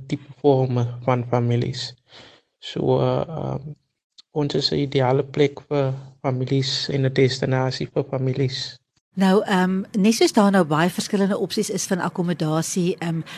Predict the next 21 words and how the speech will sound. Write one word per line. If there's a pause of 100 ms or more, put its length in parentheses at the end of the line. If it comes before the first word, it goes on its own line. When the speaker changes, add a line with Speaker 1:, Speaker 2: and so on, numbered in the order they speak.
(100)
Speaker 2:
kan
ek
onthou
dat
daar
vreeslik
baie
aktiwiteite
is
wat
'n
mens
ook
kan
doen.
So
wat
het
vir
jou
uitgestaan?